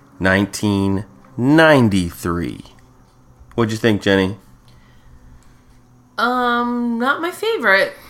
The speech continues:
Speaker 1: Not your favorite?
Speaker 2: No.
Speaker 1: Why?
Speaker 2: I just don't think there's a lot that happened in this episode. How about you?
Speaker 1: I liked it. Anytime there's violence and guns, I'm down.
Speaker 2: Okay, well, we open in Marina Del Rey.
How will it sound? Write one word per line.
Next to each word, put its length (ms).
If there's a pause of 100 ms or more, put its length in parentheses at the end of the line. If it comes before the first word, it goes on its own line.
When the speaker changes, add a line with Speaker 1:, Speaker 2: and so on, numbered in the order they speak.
(400)
Speaker 1:
Not 160
your 80
favorite? 500 (540)
Speaker 2:
No. 540 (760)
Speaker 1:
Why? 360 (680)
Speaker 2:
I 200
just 280
don't 300
think 220
there's 320
a 60
lot 580
that 160
happened 420
in 160
this 260
episode. 600
How 180
about 160
you? 480 (180)
Speaker 1:
I 160
liked 380
it. 240 (200)
Anytime 520
there's 300
violence 520
and 180
guns, 380
I'm 140
down. 460 (720)
Speaker 2:
Okay, 320
well, 140
we 160
open 380
in 160
Marina 580
Del 380
Rey. 720